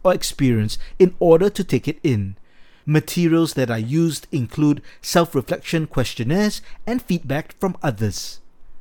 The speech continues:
So which learning style works best for you? I have a strong feeling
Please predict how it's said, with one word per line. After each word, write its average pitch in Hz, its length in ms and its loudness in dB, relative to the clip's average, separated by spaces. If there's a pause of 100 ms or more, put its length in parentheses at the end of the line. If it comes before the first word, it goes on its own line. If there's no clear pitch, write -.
(540)
So 208 160 6
which - 420 2
learning 202 320 2
style 170 380 -2
works 131 380 -2
best 120 400 -8
for 165 100 2
you? 110 340 0 (480)
I 196 80 2
have 196 140 4
a 196 60 6
strong 226 340 0
feeling 196 500 0